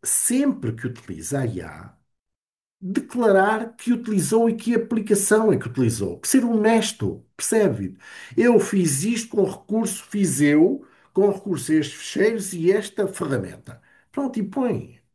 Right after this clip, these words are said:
E explica. Eh, no, do meu ponto de vista, ele não deve fazer o contrário, que é apresentar as coisas, não é? Como f-, tendo sido ele a fazer, quando foi a I A que fez, não é? Portanto, isto não é eticamente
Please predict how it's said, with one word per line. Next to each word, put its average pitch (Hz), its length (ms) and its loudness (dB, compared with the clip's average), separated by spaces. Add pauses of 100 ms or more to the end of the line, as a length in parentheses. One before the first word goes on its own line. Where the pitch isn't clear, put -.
(100)
E 214 320 0
explica. - 680 -4 (1040)
Eh, 190 380 4
no, 262 560 6
do 240 200 2
meu 254 100 4
ponto 196 180 4
de 156 120 -2
vista, 139 180 0
ele 180 300 0
não 202 160 0
deve 226 200 -2
fazer 233 220 -4
o 226 80 -2
contrário, 254 480 -2
que 127 220 0 (380)
é 220 100 6
apresentar 131 640 0
as 135 100 0
coisas, 185 640 2 (160)
não - 80 -14
é? 190 220 -14 (360)
Como 294 260 6
f-, - 200 -10 (180)
tendo 214 280 2
sido 190 420 0
ele 175 160 8
a 131 60 4
fazer, 202 680 2
quando 262 220 4
foi 269 260 2
a 262 40 2
I 254 100 2
A 247 100 2
que - 100 -14
fez, - 300 -2 (200)
não - 100 -14
é? - 40 -16
Portanto, - 340 -16 (480)
isto 117 300 0
não 151 140 6
é 160 200 2
eticamente 175 800 2